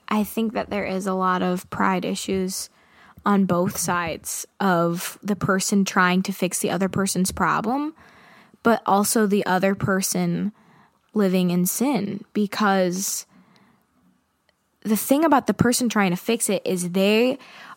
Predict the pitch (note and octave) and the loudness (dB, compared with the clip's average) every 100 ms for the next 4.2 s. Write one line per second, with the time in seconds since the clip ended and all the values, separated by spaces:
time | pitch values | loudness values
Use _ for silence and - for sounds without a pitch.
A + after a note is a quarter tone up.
0 | - G#3 G3 G3+ G3+ A3+ F#3 G3 G3+ - | 2 4 4 2 2 2 2 -2 -4 -2
1 | G3 - G3+ F3+ F3+ F#3+ G3 B3 A#3+ A#3+ | -2 0 0 0 0 0 -2 -2 -2 -2
2 | B3 A#3+ B3 - A3 G#3 G3 F#3 F#3 F#3+ | 0 2 0 2 2 4 2 2 2 2
3 | - F3+ F#3 G#3+ - G#3+ - G3+ F3 E3+ | 0 0 0 -2 -4 -6 -4 -2 0 0
4 | F3 | -2